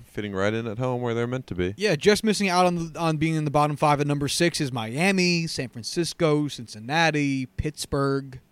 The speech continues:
Speaker 2: Teams
Speaker 1: Yeah.
Speaker 2: we expect to be down there, even though I know you're sad about Pittsburgh.
Speaker 1: We are four and twenty since the All-Star break. I am not ex-, not, uh, surprised to see us at the bottom of lists.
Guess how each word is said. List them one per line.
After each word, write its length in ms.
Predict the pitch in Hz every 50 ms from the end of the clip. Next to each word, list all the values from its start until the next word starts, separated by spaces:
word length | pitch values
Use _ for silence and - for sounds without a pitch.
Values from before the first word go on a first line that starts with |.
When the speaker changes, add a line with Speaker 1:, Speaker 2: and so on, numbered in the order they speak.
| _ _ _ _ _ _ _ _ _ - - _ _ _ _ -
Speaker 2:
Teams 300 | - 185 190 190 180 147
Speaker 1:
Yeah. 40 | 147
Speaker 2:
we 120 | 165 165
expect 480 | 151 - - - - 175 151 139 - -
to 80 | - 135
be 180 | 123 135 131
down 240 | 123 131 127 123 123
there, 220 | 120 123 123 123
even 180 | 123 123 120 123
though 160 | 123 120 120 110
I 80 | 123
know 120 | 131 127 127
you're 120 | 127 127
sad 240 | 117 - 143 123 120
about 200 | 110 113 110 -
Pittsburgh. 480 | - 117 - - - 95 82 69 - - - - - - _ _ _ _ _ _ -
Speaker 1:
We 140 | - 104 101
are 120 | 98 98
four 300 | 92 - - 123 127 131
and 100 | 127 120
twenty 280 | - - 110 104 98 90
since 240 | - - 92 - -
the 80 | 92
All-Star 340 | 87 87 87 - - 92 87
break. 400 | 80 - 90 85 85 87 - - - -
I 140 | - 82
am 180 | 80 80 78 80
not 220 | 80 82 80 78
ex-, 180 | 78 - - - - _ _ _ - _ - -
not, 240 | 85 87 85 87 - _ _ -
uh, 200 | - - 80 80
surprised 560 | 80 - - 87 - - 82 76 76 80 78 78
to 60 | 76
see 180 | - - 76
us 120 | 76 73 -
at 120 | 82 -
the 60 | -
bottom 260 | 71 76 76 71 73 76
of 120 | 73 -
lists. 400 | 73 73 76 - - - - -